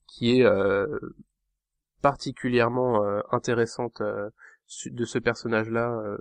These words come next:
oui, non, franchement, euh, euh, c'est, c'est, c'est, ça pourrait devenir un des, euh, un des meilleurs, euh, vilains de, de James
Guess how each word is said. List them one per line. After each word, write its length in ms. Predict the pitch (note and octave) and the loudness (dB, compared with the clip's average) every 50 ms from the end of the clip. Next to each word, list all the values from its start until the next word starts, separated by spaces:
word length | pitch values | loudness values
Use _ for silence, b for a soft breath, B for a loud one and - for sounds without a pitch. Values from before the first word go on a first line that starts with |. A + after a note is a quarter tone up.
| - - | -10 -8
oui, 220 | D#3 C3+ B2 A#2+ C3 | -2 -2 -2 0 2
non, 140 | B2+ B2 B2+ | 2 2 2
franchement, 540 | - - D3 C#3 - - E3 E3 E3 D#3 C3+ | 2 0 -2 0 2 2 4 6 8 8 8
euh, 140 | A#2 G#2+ G#2+ A2 - b b b b b b b _ _ _ _ _ - - _ _ - | 6 6 4 0 -4 b b b b b b b _ _ _ _ _ -20 -20 _ _ -6
euh, 300 | A#2 A2 G#2+ G#2+ G#2+ G#2 G#2 | -4 -2 0 0 0 0 -2
c'est, 340 | - - - - - - - | -6 -10 -12 -12 -14 -16 -16
c'est, 320 | - - - - - - - - | -14 -12 -12 -10 -10 -10 -10 -10
c'est, 600 | - - - - - - C3 B2 B2 B2 B2 B2 | -12 -12 -12 -10 -8 -6 -4 -2 0 0 0 -2
ça 200 | - - - B2+ | 0 0 0 2
pourrait 280 | - D#3 D3+ F3 F#3+ | 4 4 6 6 6
devenir 360 | F3 E3 D3 D3+ F3 F3+ E3+ D#3+ | 6 6 4 6 6 6 6 4
un 80 | C#3+ | 4
des, 260 | C3 B2+ B2+ B2+ B2+ B2 | 4 4 4 4 6 6
euh, 360 | A2+ G#2+ G#2 G#2 G2+ G2+ G2+ - - | 6 6 6 4 2 0 -2 -2 -2
un 120 | A#2+ A#2 | 0 0
des 140 | A#2 A#2+ B2 | 2 2 2
meilleurs, 460 | B2 B2 B2 B2 B2+ C3 C3 B2 A#2+ | 2 2 2 4 4 2 2 2 2
euh, 220 | A2+ G#2+ G#2 G#2+ A2 | 2 4 4 4 2
vilains 440 | A2+ A#2 A#2 A#2 A#2+ B2 B2+ B2+ | 2 0 0 0 2 2 2 0
de, 480 | A#2 A2 A2 G#2 G#2 G2+ G2+ G#2 G#2+ A2 A2+ A2+ | 0 -2 -2 -2 -2 -2 -4 -4 -4 -6 -6 -4
de 160 | A2+ A2+ A2 | -4 -2 0
James 220 | G#2+ A2+ A2+ A2+ | 2 2 2 0